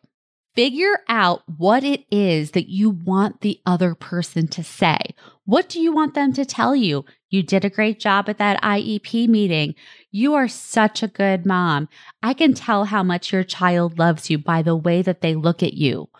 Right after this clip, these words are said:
Whatever it is that you are looking for other people to validate for you, you need to validate it for yourself.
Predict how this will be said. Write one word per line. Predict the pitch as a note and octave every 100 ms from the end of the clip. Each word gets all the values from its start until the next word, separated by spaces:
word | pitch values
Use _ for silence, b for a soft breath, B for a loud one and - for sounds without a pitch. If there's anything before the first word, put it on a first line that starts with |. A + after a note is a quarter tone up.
| b b b -
Whatever | A#3 B3+ _ A3 G#3+ D4+ E4+
it | D4+ C#4+
is | G#3+ G#3 F#3
that | -
you | G3 A3+
are | C4
looking | A3+ A3+ A#3
for | - A3 -
other | F#3+ G#3
people | G#3 G#3 G3 G3+
to | -
validate | F#3 G3+ A3 C#4 G#3 G3 -
for | F#3
you, | F3 G3+ C4 A#3+ A3 _ -
you | G#3+ E4 F4
need | D#4 D#4
to | C4
validate | B3 C4 C#4 B3 B3
it | A#3+
for | -
yourself. | B3+ B3 - A#3 B3+ - -